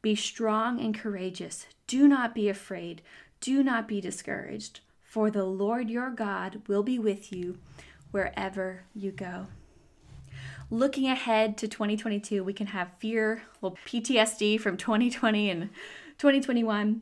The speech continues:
But the message here in Joshua is, "Do not be afraid. Do not be discouraged. I will be with you wherever you go."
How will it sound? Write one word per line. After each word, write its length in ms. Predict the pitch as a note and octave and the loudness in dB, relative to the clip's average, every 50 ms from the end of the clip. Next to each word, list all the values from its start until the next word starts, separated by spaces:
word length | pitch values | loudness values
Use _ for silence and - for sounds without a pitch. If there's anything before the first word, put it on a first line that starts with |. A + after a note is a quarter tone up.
| - - - | -6 -10 -8
But 120 | A3+ G#3+ | -6 -2
the 80 | - A#3 | 4 6
message 540 | A#3 A#3 A#3+ B3+ C#4+ D4 - D#4+ C4 - - | 6 6 6 6 4 2 2 0 0 0 -2
here 260 | - B3 A#3 A#3 A3+ | -2 0 2 2 2
in 220 | G#3+ - G#3+ G#3 | 0 0 -2 -2
Joshua 560 | G3 - F#3+ F#3 G3 - - - - G3 F3 - | -2 0 2 2 2 0 -2 -4 -4 -4 -2 -4
is, 220 | G3+ F#3 - - | -4 -8 -10 -10
"Do 420 | A3 G#3+ G#3+ - C4+ C#4 C#4+ C#4 | -12 -10 -8 -2 2 4 4 4
not 320 | C4 C4 B3 A#3+ A#3 A3+ A#3 | 4 4 2 0 -4 -6 -6
be 180 | - A3 A3+ | -4 -2 0
afraid. 640 | G#3+ G3 G3+ - - - G3 F#3 F#3 F3+ G#3 G#3 - - _ - - - - - - _ _ - | 0 0 -2 -6 -12 -12 -12 -10 -8 -8 -8 -8 -10 -16 _ -20 -20 -20 -20 -20 -20 _ _ -6
Do 240 | - C4+ C#4+ D4 C#4 | 0 4 4 6 6
not 300 | C4 C4 B3+ B3 - - | 4 4 2 0 -2 -2
be 160 | A3+ G#3+ G#3+ | -4 -4 -2
discouraged. 840 | G3+ G3+ G3+ - - - F3+ F#3 G3+ G3 - - G#3+ - - - - _ _ _ - | -2 -4 -6 -6 -8 -6 -6 -6 -6 -8 -10 -12 -14 -14 -16 -16 -18 _ _ _ -8
I 280 | - A#3 B3+ C4 C#4+ C#4+ | -4 -2 0 2 2 2
will 260 | B3 B3+ B3 A#3 A3 | 2 2 2 0 0
be 180 | G#3+ A3+ A3+ A3+ | 0 0 -2 0
with 400 | G#3+ A3 A#3 B3 A#3+ - - A3+ | 0 0 -2 -2 -4 -4 -4 -2
you 360 | A3 G#3+ G#3 G#3+ A3 G#3+ G#3+ - - - - - - _ - | 0 2 2 2 2 -2 -4 -12 -20 -20 -20 -20 -20 _ -2
wherever 920 | A3 A3 A3 G#3+ - - G#3+ A3 A#3 A3+ G#3+ A3 A3 A3 G#3+ G#3+ G#3+ - - _ _ _ _ - - | 0 0 0 0 -2 -4 -2 0 0 0 0 0 0 0 0 -2 -4 -8 -12 _ _ _ _ -10 -4
you 180 | G#3 A3 A3 | -2 -2 -2
go." 560 | G#3+ G#3+ G#3+ G3+ G3 G3+ G3 G3 G3 G3+ G3+ | 0 -2 -2 0 0 0 0 -2 -4 -6 -8